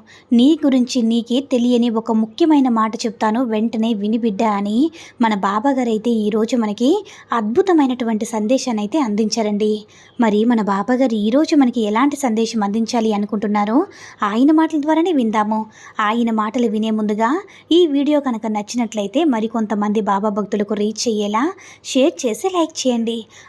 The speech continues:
అలాగే మన ఛానల్ని ఎవరైనా మొదటిసారిగా చూస్తున్నట్లయితే తప్పకుండా సబ్స్క్రైబ్ చేసుకుని మాకు కొంచెం సపోర్ట్ చేయండి. మరి మన బాబాగారి సందేశం ఏంటంటే, బాబా, మీరు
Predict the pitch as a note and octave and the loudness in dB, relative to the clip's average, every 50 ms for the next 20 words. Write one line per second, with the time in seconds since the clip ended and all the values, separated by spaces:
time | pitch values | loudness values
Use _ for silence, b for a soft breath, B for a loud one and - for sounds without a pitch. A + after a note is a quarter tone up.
0 | B - B3+ D4 E4+ F4+ F4 F4+ F4 D4+ A#3 A3 A3+ C4+ C#4 - D#4+ E4 F#4 F4+ | B -2 0 0 0 2 2 2 4 4 2 2 0 -2 -2 -2 -2 0 2 4
1 | E4+ C4+ A#3+ A#3 A3 B3+ B3+ B3 B3 A3 G3+ G3+ G#3 A#3+ C#4 C#4 C#4 C#4 C#4 C#4 | 4 4 2 2 2 2 2 2 2 2 0 -2 -2 0 -2 0 2 2 2 2
2 | D4 C#4+ C#4+ B3+ A3 G#3+ - - A3 A3 G#3 - A3 G#3+ G#3 - A3+ B3+ D#4 F4 | 2 0 0 -2 -4 -4 -4 -4 -4 -4 -4 -4 -4 -4 -2 0 0 2 0 0
3 | B B B B B - - A#3 - - - F4 E4 C#4+ B3 A3+ A#3 A3+ - A3+ | B B B B B -4 -4 -4 -4 -2 -4 -2 0 0 0 0 0 -4 -6 -8
4 | - - - A#3 A3 G#3 - A#3+ G#3 - - E4+ F4+ F4 D#4 C#4 - - G#3+ G#3 | -12 -8 -6 -6 -6 -4 -4 -4 -6 -4 -4 -2 0 0 0 0 0 -2 -2 -2
5 | G#3 G3+ - F4+ F4+ - D4+ - A#3+ A3+ A3+ - - A#3+ G#3+ G#3 G#3 A3+ A3+ A3+ | 0 0 0 -2 -2 -2 -4 -2 -2 -2 -2 -2 -2 -2 0 0 0 0 -2 -2
6 | b b b b b b b - A#3 A3 G#3+ A3 B3 C4 B3+ A#3 A3+ G3 G#3 G3 | b b b b b b b 0 0 0 2 2 2 2 2 0 0 -2 -4 -4
7 | G3+ G3 B3 A#3 B3 A3+ A3 - A3+ G3+ G3+ G#3+ A3 - - A3 G#3 G3 G#3+ G#3 | -2 -2 -2 -2 -2 -4 -4 -4 -6 -4 -2 -2 -4 -2 -2 -4 -2 -2 -2 -4
8 | G3 - G#3 G#3+ B3 D#4+ F#4 F4+ B B B B _ _ _ A3+ B3 A3 A3 G#3 | -4 -2 0 2 2 2 0 -2 B B B B _ _ _ -2 0 0 2 2
9 | A3 G#3+ A3 B3+ D4 F4 - b b b _ - B3 B3+ C4+ D#4+ F4+ | 2 2 2 2 0 -4 -10 b b b _ 2 4 6 6 6 4